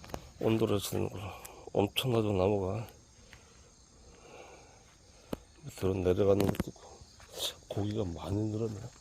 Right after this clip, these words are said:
아, 여기 조경을 좀 해야 되는데, 요거,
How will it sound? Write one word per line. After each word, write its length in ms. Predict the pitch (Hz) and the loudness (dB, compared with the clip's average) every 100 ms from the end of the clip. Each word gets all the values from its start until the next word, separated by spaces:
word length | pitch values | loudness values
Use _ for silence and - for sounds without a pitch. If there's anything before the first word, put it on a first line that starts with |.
| - - - - - - | -20 -20 -20 -20 -20 -10
아, 100 | 113 113 | -6 -4
여기 180 | 107 107 | -4 -4
조경을 480 | - 98 110 127 123 | -6 0 4 4 4
좀 160 | 117 101 | 0 0
해야 120 | 127 | 2
되는데, 480 | 131 127 117 110 101 - - - - - - - - - - - - - - - | 4 4 4 2 0 -6 -18 -20 -20 -20 -20 -20 -20 -20 -20 -20 -20 -20 -20 -8
요거, 240 | - 64 | -6 -4